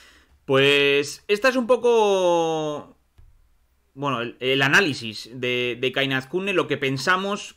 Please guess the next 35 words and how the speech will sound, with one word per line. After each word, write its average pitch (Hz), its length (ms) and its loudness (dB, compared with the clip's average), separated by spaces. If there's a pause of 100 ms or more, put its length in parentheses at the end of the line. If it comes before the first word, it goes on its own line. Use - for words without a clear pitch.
que 139 500 -2
las 131 160 -2
dudas 156 220 0
que 160 80 -4
nos 143 140 -6
genera, 170 360 0
las 143 180 0
certezas 151 440 -2
que 147 100 -4
tiene, 156 680 -2
eh, 135 80 -4
cómo 156 240 -4
juega, 165 380 0
dónde 151 340 -2
puede 147 180 -2
jugar, 151 680 -2
eh, 135 280 -2
cómo 156 220 -4
vemos 151 240 -2
a 147 60 -4
de 135 80 -4
cara 139 180 0
al 143 80 0
año 143 160 -2
que 139 100 -2
viene, 160 400 -4
la 127 120 -4
información 135 400 -4
de 139 120 -6
que 139 80 -4
est-, 135 220 -10
está 131 220 -6
negociando 135 400 -6
para 127 140 -4
renovar, 135 480 -2